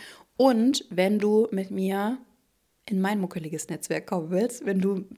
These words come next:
Teil der Gang werden willst von Variety of Expression, das ist meine Branding-Reise für Frauen, die schon sichtbar sind, aber jetzt in den Modus unübersehbar steppen wollen. Und dazu ist der Schlüssel, wie gesagt,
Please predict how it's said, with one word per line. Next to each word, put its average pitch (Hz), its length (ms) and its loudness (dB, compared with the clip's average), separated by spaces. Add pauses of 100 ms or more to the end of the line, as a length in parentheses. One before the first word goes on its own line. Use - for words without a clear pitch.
Teil 196 200 -2
der 202 120 2
Gang 180 300 0
werden 156 300 -4
willst 160 300 -4
von 160 160 -6
Variety 185 500 0
of 170 100 -6
Expression, 160 720 -6 (400)
das 175 120 0
ist - 60 -6
meine 170 220 -2
Branding-Reise 165 920 0
für 170 160 -8
Frauen, 170 380 2
die 180 80 -2
schon 180 240 -2
sichtbar 208 440 0
sind, 185 460 0 (300)
aber 180 520 2
jetzt 170 560 -2 (280)
in 170 120 -2
den 165 100 0
Modus 165 540 -2 (180)
unübersehbar 160 1300 2 (180)
steppen 151 480 -4
wollen. 147 460 -4 (440)
Und 170 160 -4
dazu 170 240 -2
ist 170 160 -4
der 165 60 -4
Schlüssel, 156 560 -8
wie 170 200 -4
gesagt, 160 600 -8